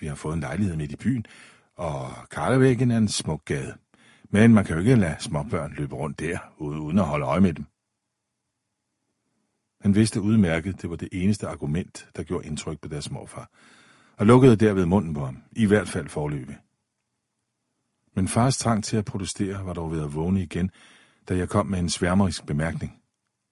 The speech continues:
Jeg synes, det kan blive vidunderligt at bo et sted, der ligger mange mil fra det nærmeste bibliotek, og hvor der ikke engang er elektrisk lys, så man kan ligge og læse i sengen om natten.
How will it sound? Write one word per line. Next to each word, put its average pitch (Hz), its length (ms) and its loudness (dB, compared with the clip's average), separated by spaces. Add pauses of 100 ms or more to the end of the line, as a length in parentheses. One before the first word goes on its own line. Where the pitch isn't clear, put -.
(1000)
Jeg 135 100 6
synes, 139 260 4
det 123 140 0
kan 110 120 0
blive 101 180 0
vidunderligt 107 600 0
at - 180 -10
bo 110 180 0
et - 60 -12
sted, 104 320 2
der 101 120 -6
ligger 92 260 -4
mange 92 320 2
mil 101 340 2 (280)
fra - 120 -6
det 90 100 -2
nærmeste 85 340 -4
bibliotek, 90 600 -2 (420)
og - 120 -8
hvor 98 80 0
der 104 80 4
ikke 123 140 4
engang 104 320 2
er 90 100 -4
elektrisk 90 540 -4
lys, 104 260 4
så - 120 -2
man 87 160 0
kan 80 160 -4
ligge 85 240 0
og 87 60 0
læse 87 300 -2
i - 20 -4
sengen 87 340 -4
om 85 60 -4
natten. 80 360 -4